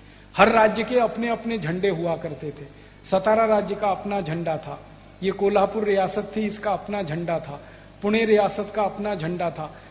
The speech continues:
सभी राज्यों के झंडे इस देश में थे, यूनियन जैक खत्म हो चुका था। उस स्थिति में अंग्रेजों ने जब बहस की ब्रिटिश पार्लियामेंट में और ये कहा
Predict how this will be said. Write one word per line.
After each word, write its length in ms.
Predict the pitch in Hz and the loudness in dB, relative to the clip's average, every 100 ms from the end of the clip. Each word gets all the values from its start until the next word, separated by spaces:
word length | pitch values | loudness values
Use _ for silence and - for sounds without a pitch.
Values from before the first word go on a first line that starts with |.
| - | -14
सभी 340 | - 202 247 | -2 0 2
राज्यों 400 | 269 226 196 233 | 2 2 2 -2
के 140 | 214 214 | 0 0
झंडे 360 | 160 196 208 | 0 0 2
इस 100 | 196 | 2
देश 380 | 151 175 185 - | 0 -2 -2 -2
में 120 | 196 185 | -6 -2
थे, 80 | 208 | -2
यूनियन 500 | 180 180 190 190 180 | -2 -4 -4 -6 -4
जैक 240 | 175 170 | -4 -6
खत्म 240 | 160 151 151 | -10 -12 -10
हो 140 | 139 | -12
चुका 280 | 143 139 - | -14 -18 -20
था। 20 | - - - - - - - - - - - - - 254 | -20 -20 -20 -20 -20 -20 -20 -20 -20 -20 -20 -20 -6 0
उस 140 | 247 | 2
स्थिति 420 | 262 - 247 262 262 | 2 2 -2 0 2
में 120 | 277 | 4
अंग्रेजों 480 | 240 220 220 214 226 | 4 6 4 4 0
ने 140 | 240 | 0
जब 220 | 214 180 | 0 0
बहस 320 | 160 165 202 | 0 2 0
की 140 | - 226 | -2 -4
ब्रिटिश 360 | 185 180 196 | -4 -4 -4
पार्लियामेंट 640 | - 180 180 190 185 185 170 | -2 -4 -4 -4 -4 -6 -6
में 120 | 190 | -6
और 160 | 185 | -4
ये 160 | 170 170 | -4 -6
कहा 400 | 170 139 165 147 | -6 -8 -6 -8